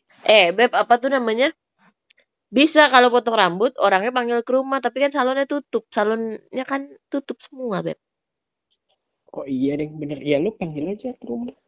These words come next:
Speaker 1: Kesian tau,
Speaker 2: Ya
Speaker 1: Beb, kayak
Speaker 2: udahlah,
Speaker 1: kesian tau,
Speaker 2: kalau
Speaker 1: Beb, kayak mbak-mbak, mbak-mbak yang, apa, toko parfum gitu. Dia sampai pada WhatsAppin gua, Beb, sumpah.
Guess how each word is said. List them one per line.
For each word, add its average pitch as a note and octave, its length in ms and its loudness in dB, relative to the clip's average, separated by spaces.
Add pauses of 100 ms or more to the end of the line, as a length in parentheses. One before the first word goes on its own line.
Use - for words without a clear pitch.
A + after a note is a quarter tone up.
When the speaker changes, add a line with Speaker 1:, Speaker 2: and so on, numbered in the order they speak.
(1600)
Speaker 1:
Kesian A#3+ 440 0
tau, A#3+ 100 0
Speaker 2:
Ya G#3+ 140 6
Speaker 1:
Beb, A3 160 0
kayak B3 240 2
Speaker 2:
udahlah, E4 320 -2 (100)
Speaker 1:
kesian B3 320 2
tau, A#3+ 180 4
Speaker 2:
kalau G#3+ 40 0
Speaker 1:
Beb, B3+ 160 2
kayak A3 240 2
mbak-mbak, F#3+ 460 2 (100)
mbak-mbak F#3 640 0
yang, F#3 220 -2 (340)
apa, - 240 -12
toko G3 240 -4
parfum F#3 480 -2
gitu. F#3+ 240 -4
Dia A3 180 4
sampai A#3+ 220 -2
pada G#3+ 240 2
WhatsAppin G#3 520 0
gua, A3+ 280 -2
Beb, A#3+ 240 -2
sumpah. C4+ 400 -10